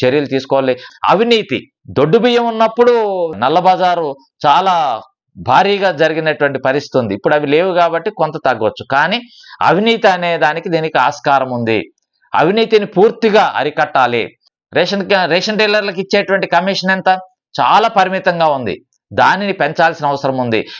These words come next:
ఇప్పుడు షాప్ రేట్లు పెరిగినాయి, అట్లాగే దానిలో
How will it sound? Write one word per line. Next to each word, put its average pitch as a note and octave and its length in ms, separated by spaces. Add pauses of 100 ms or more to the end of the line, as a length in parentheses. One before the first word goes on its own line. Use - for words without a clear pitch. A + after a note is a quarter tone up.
ఇప్పుడు C3 280
షాప్ D3 300
రేట్లు E3 280
పెరిగినాయి, D#3 440 (480)
అట్లాగే D3+ 340 (100)
దానిలో D#3 300